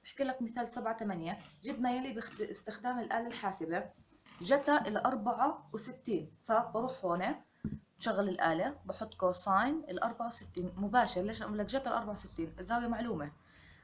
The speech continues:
مباشرة بنحطها. قديش تطلع معنا؟ صفر فاصلة تلاتة، آه، أربعة تلاتة تمانية. اتفقنا ماما إنه بعد الفاصلة تختار منزلتين، فالأربعة بتضلها، التلاتة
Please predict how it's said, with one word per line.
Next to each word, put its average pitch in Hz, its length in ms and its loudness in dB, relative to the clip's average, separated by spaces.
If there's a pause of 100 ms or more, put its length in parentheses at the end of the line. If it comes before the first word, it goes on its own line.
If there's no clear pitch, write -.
(140)
مباشرة 247 460 4
بنحطها. 220 440 -2
قديش - 220 -6
تطلع 202 260 -2
معنا؟ 170 480 -4 (2250)
صفر 226 360 -2
فاصلة 196 360 2
تلاتة، 226 540 4 (680)
آه، - 180 0
أربعة 180 340 6
تلاتة 247 320 4
تمانية. 151 340 -2
اتفقنا 277 440 -2
ماما 262 340 4
إنه 233 260 2 (320)
بعد 247 360 4
الفاصلة 202 720 2 (640)
تختار 262 420 0
منزلتين، 220 600 -2
فالأربعة 269 560 4
بتضلها، 175 420 0
التلاتة 302 580 2